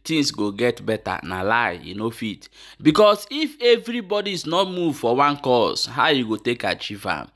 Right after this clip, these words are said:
Because the more you dey climb up, some people go dey drag you down. The only solution na make dem call for round table. E no go kill us.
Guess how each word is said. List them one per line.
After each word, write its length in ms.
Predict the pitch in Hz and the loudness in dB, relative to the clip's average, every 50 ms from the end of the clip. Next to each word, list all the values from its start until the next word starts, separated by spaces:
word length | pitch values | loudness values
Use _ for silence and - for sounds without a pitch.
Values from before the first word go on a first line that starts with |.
| - - - - - | -20 -20 -20 -10 -8
Because 300 | 101 113 - 120 123 117 | -4 2 4 4 4 4
the 80 | 120 | 2
more 200 | 131 143 165 170 | 4 4 6 6
you 140 | 160 139 120 | 6 4 4
dey 160 | 113 110 107 | 2 0 -2
climb 420 | 101 - - 131 127 127 120 113 117 | -2 -2 -2 0 2 2 2 2 2
up, 220 | 117 110 - - | 0 0 0 -2
some 160 | - 98 101 | -4 -6 -6
people 260 | - - - - 101 | -8 -12 -10 -10 -6
go 80 | 92 95 | -6 -4
dey 160 | 95 90 87 | -2 -2 -2
drag 320 | 82 - 101 101 98 101 98 | -2 -2 -2 -2 -2 -2 -2
you 140 | 98 98 | -4 -6
down. 400 | 95 95 95 80 76 60 52 - - - - - - - - - | -2 0 0 0 0 0 -2 -4 -10 -16 -18 -18 -18 -18 -6 -2
The 120 | 120 135 | 0 4
only 320 | - 175 202 208 208 220 226 | 6 8 8 8 6 4 2
solution 720 | - - 160 156 170 185 170 - 180 160 151 135 113 101 | 2 2 2 2 0 0 0 2 4 4 4 4 2 0
na 160 | 104 110 110 | -2 -2 -2
make 380 | 107 117 143 180 220 233 233 170 | -2 -2 2 4 6 6 6 6
dem 140 | 160 143 - | 4 4 4
call 200 | - 165 170 175 | 4 2 2 2
for 220 | - 135 113 110 | 2 2 2 4
round 280 | 117 120 120 123 127 - - | 4 4 2 2 0 -2 0
table. 560 | 110 107 104 95 92 98 98 90 87 80 - - | 2 2 2 0 -2 -2 -2 -2 -4 -4 0 2
E 120 | 185 196 | 2 4
no 120 | 226 233 | 4 4
go 180 | 220 170 135 117 | 4 4 2 2
kill 440 | - - 135 131 131 123 120 110 95 | 4 4 4 6 6 6 6 6 6
us. 160 | - - | 4 0